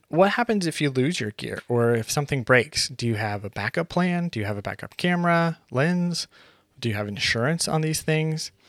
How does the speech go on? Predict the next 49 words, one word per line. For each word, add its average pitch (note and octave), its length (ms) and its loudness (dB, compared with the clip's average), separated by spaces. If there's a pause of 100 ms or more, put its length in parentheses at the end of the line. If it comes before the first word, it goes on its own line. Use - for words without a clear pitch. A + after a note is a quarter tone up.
(360)
Those C#3+ 140 4
are E3+ 80 4
things D3+ 280 2
you C3 60 0
wanna B2+ 160 2
think B2 220 -2
about A#2 220 2
before A#2 460 0 (160)
taking B2 220 -4
them A2+ 120 0
on A2+ 80 0
a G#2+ 100 -2
long A2 200 -2
trip - 360 -4 (460)
or G#2+ 440 0 (160)
places A#2+ 340 0
that A2+ 140 0
it A2 60 -2
might G2+ 180 -2
get - 140 -12
dirty. F#2+ 360 -4 (1040)
So, E3 440 -8 (460)
talking G2+ 180 -8
about G#2 160 -4
dirty, C#3+ 320 2 (280)
next D3+ 200 -2
thing, D3 320 0
do D3+ 100 -2
you D#3 60 0
have E3 240 -4
cleaning F3 400 0
materials G#2+ 680 -4 (520)
if A#2+ 280 -4
your A#2 160 -4
gear G#2+ 260 -4
gets G2 240 -6
dirty? G#2 360 -6 (220)
I B2 280 2
cleaned B2 320 -4
all A2+ 180 4
of B2+ 80 -2
my A#2+ 160 2
materials A#2 460 -2
beforehand, E3+ 760 -4
all B2 120 2
of B2 40 -4
my B2 140 0
gear B2 240 2
beforehand, D3+ 640 0